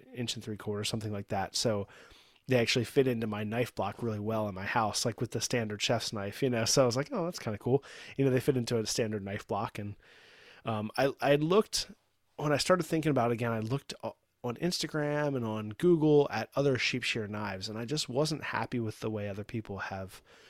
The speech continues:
done the handles. Like, some of them were cool, but I would say, like, ninety percent of what I'd seen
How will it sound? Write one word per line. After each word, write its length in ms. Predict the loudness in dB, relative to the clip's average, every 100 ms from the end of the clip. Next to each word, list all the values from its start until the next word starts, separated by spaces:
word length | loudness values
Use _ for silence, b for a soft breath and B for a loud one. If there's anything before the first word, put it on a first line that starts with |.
| b b b _
done 220 | 2 2 0
the 60 |
handles. 340 | -4 -4 -4 -2
Like, 120 | 2
some 140 | 4
of 60 | 4
them 60 |
were 100 | 4
cool, 300 | 8 8 10
but 220 | 8 2 0 B B B -4
I 40 |
would 120 | -2
say, 240 | 2 2 2
like, 180 | 0 -4 b b b b
ninety 320 | 2 4 4
percent 280 | 2 0 2
of 120 | 2
what 80 | 0
I'd 160 | -2 0
seen 440 | 2 2 2 -2